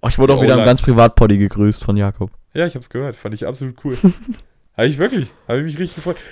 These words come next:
Speaker 2: Ich hab mich auch gefreut, dass sie am Ende der Folge noch gesagt haben, das Jugendcamp.
Speaker 1: Ja.
Speaker 2: Das fand ich schön. Vor allem, wie positiv sie darüber gesprochen haben. Shoutouts geht auch an die Jungs wieder raus. Uns hat's genauso viel Spaß gemacht. Aber da kommen wir nächste Folge dazu.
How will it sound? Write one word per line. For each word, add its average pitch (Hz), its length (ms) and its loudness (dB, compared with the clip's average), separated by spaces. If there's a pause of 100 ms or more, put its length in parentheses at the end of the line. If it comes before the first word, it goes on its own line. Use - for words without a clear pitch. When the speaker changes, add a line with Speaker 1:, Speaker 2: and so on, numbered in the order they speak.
Speaker 2:
Ich - 80 -20
hab 131 80 0
mich 165 120 0
auch 156 80 -2
gefreut, 135 300 -4
dass 139 100 -2
sie 120 60 -4
am 98 160 -12
Ende 151 260 -4
der 117 100 0
Folge 117 300 -4
noch 110 160 -8
gesagt 95 400 -10
haben, 95 120 -12
das 92 180 -14
Jugendcamp. 90 560 -14
Speaker 1:
Ja. 98 340 2
Speaker 2:
Das - 160 -8
fand 95 180 -8
ich - 100 -14
schön. 98 280 -6
Vor - 140 -8
allem, 107 200 -8
wie 98 120 -16
positiv 131 760 -6
sie 113 160 -6
darüber 101 240 -8
gesprochen 104 440 -10
haben. 98 180 -8 (440)
Shoutouts 117 460 -2
geht 95 160 -6
auch 104 180 -4
an 107 160 -6
die 104 80 -8
Jungs 107 240 -8
wieder 98 160 -6
raus. 95 300 -6 (500)
Uns 160 240 -4
hat's 120 220 -6
genauso 85 320 -14
viel 95 80 -20
Spaß - 380 -20
gemacht. - 340 -18
Aber 131 180 -2
da 120 80 -4
kommen 110 220 -10
wir 120 60 -10
nächste 156 280 -10
Folge 117 240 -8
dazu. 147 460 -4